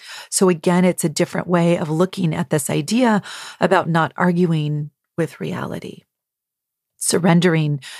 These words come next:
to how life actually is right now. He talks about complaining as a sign of non-acceptance of what is.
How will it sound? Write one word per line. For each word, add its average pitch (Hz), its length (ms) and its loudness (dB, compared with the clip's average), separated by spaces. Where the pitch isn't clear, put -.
to 151 500 0
how 175 180 2
life 151 280 -2
actually 151 500 -6
is - 440 -2
right 165 220 0
now. - 320 -6
He 202 140 -2
talks 190 320 2
about 175 240 2
complaining 170 840 -6
as 196 160 2
a 180 60 0
sign 175 540 2
of 147 540 -6
non-acceptance 160 880 -4
of 165 120 -8
what 131 180 -8
is. - 420 -10